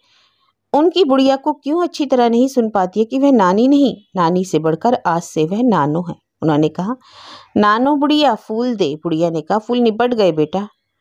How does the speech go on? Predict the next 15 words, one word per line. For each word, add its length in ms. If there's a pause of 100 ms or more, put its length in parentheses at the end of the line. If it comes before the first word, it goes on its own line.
(300)
"बुढ़िया 340
तू 160
नानी 480
है," 280
सरसों 400
ने 100
कहा। 260
"हाँ 120
बेटा।" 300 (1300)
और 240
जोर 200
से 120
कहा, 200
"तू 220
नाई-, 320